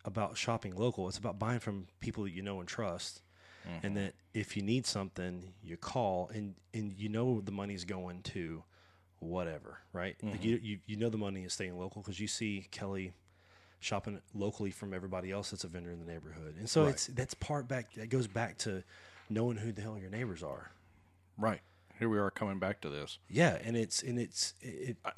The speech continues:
Speaker 1: it's amazing to me to see how much, how, how well a neighborhood and a, and a, and a people can thrive when you're, really, you're just giving your neighbor the business, <laughs>
Speaker 2: Yeah.
Speaker 1: right?
Speaker 2: Stockman's a financial advisor.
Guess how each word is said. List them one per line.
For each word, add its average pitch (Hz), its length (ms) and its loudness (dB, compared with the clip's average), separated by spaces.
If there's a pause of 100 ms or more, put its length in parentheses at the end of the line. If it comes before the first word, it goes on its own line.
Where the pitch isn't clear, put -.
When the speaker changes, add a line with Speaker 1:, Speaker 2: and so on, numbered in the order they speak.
(160)
Speaker 1:
it's - 180 2
amazing 127 500 4
to 117 100 2
me 120 200 2
to 104 80 0
see 101 480 2 (480)
how 123 240 2
much, - 560 -2 (240)
how, 123 340 2
how 117 240 2 (140)
well 110 420 2 (200)
a 104 60 -4
neighborhood 98 720 0
and 104 140 -4
a, 95 120 -4 (120)
and 101 120 -4
a, 90 140 -4 (160)
and 98 80 -8
a 92 60 -2
people 107 320 -2
can 95 160 -6
thrive 95 640 0
when 104 220 0
you're, 101 240 -2 (680)
really, 120 360 6
you're 98 180 2
just 101 340 0
giving 113 240 2
your 104 120 -2
neighbor 104 260 0
the 90 120 -2
business, - 560 -2 (180)
<laughs> - 180 -4
Speaker 2:
Yeah. 160 120 6
Speaker 1:
right? 151 240 6 (640)
Speaker 2:
Stockman's 117 520 10
a 107 60 4
financial 104 520 4
advisor. 92 460 6